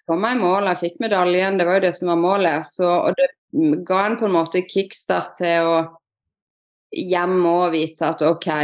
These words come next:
for da trodde jeg jo at formen min kom til å ra-,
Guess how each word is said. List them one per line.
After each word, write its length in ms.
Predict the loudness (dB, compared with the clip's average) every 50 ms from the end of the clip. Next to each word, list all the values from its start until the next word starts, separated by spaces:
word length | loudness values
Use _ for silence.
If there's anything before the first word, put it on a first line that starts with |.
| 0 0 -2 -4 -10 -16 -16 -14 -14 -16 -6
for 160 | -6 -2 0
da 140 | 2 2 2 0 -2 -6 -8
trodde 320 | -2 -2 -2 -2 0 -2 0 0
jeg 140 | 2 2
jo 20 | 2
at 160 | 0 0 -4 -8 -6
formen 380 | -4 -2 0 2 2 2 2
min 160 | 2 0 -2 -4 -4
kom 160 | -6 -4 -4 -4
til 200 | -2 0 0 0
å 80 | 0 0
ra-, 380 | 0 0 2 2 2 0 -2